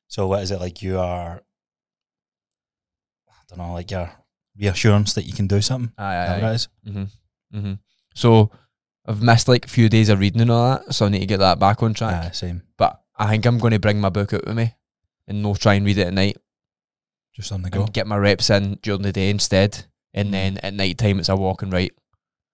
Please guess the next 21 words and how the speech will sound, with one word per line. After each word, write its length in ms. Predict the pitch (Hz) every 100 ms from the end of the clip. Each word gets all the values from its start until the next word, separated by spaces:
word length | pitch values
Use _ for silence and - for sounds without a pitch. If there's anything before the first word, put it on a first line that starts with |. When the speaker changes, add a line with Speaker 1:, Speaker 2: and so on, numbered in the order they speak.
| _ -
Speaker 2:
I 100 | 110
can 200 | 120 104
write 240 | 113 110
at 80 | 127
night. 240 | 127 127 _ _ _ _ _
Reading's 320 | 101 92 101 -
harder. 340 | 92 87 101
Do 800 | - _ _ _ _ _ _ -
you 20 |
know 100 | 101
Speaker 1:
Aye. 80 | 98
Speaker 2:
that 60 | 80
way? 220 | 92 101 _ _ -
I 60 |
feel 180 | - 104
like 160 | 95 98
I'm 140 | 98
just, 340 | 101 101 - - _ _ _ _ _ _
if 140 | 120 113
you're 100 | 110
working 400 | 104 - 117